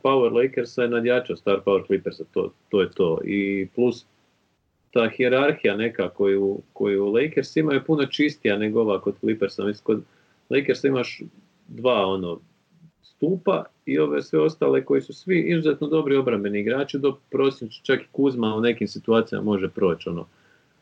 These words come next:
u obrani. Dok kod Clippersa ima svega, ovo, ovo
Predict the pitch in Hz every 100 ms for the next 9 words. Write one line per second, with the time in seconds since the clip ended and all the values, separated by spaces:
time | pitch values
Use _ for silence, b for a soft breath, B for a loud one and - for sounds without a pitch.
0 | _ 95 92 85 76 87 113 - 113 139
1 | 160 165 147 143 147 139 127 123 113 92
2 | 82 82 82 82 82 - - - 92 90